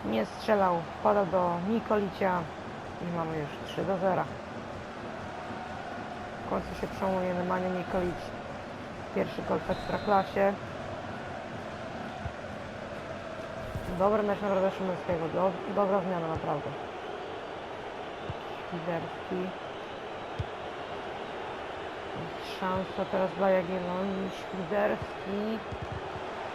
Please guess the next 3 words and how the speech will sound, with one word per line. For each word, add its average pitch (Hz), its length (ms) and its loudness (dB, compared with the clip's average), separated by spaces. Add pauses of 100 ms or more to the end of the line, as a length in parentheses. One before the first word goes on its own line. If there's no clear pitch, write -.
(1120)
Okazja. 202 960 6 (160)
Brawo, 190 400 2 (100)
Marasz. 175 480 -2